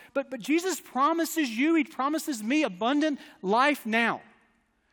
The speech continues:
And there's a sense in which there's some of you that are in, are, have come in and entered into the sanctuary discouraged by the barrenness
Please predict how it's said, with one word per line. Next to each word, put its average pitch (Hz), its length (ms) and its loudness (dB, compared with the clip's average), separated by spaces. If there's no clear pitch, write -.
And 226 80 -2
there's 247 160 0
a 233 80 -2
sense 302 320 0
in 269 120 0
which 233 200 -2
there's 220 180 -2
some 302 240 -2
of 294 140 -2
you 240 160 -2
that 240 160 0
are 220 160 -6
in, 202 220 -6
are, 208 280 -8
have 220 240 -4
come 269 300 0
in 254 260 2
and 214 120 -4
entered 254 380 -4
into 233 200 -2
the 196 100 -2
sanctuary 214 600 -4
discouraged 220 1200 -2
by 226 220 0
the 208 120 -2
barrenness 214 960 0